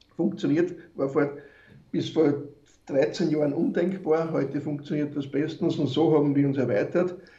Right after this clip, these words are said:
Zeitgleich haben wir uns aber in-, extrem diversifiziert. Wir haben mittlerweile an die dreißig Pflegeheime in ganz Österreich, stationäre Pf-, Pflege,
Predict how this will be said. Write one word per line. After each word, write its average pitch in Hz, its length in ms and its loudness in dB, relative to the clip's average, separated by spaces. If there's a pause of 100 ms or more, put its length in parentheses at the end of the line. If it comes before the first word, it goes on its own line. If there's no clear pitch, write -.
(320)
Zeitgleich 165 560 0
haben 151 220 2
wir 151 100 0
uns 151 140 -4
aber 139 200 0
in-, - 300 -8
extrem 147 480 -4
diversifiziert. 147 840 -2 (580)
Wir 143 140 0
haben 139 220 4
mittlerweile 147 500 2
an 131 80 0
die 147 100 0
dreißig 135 480 -4
Pflegeheime 151 640 -2 (100)
in 185 100 -8
ganz 143 280 -4
Österreich, 147 560 0 (220)
stationäre 135 520 0
Pf-, - 440 -6
Pflege, 147 500 0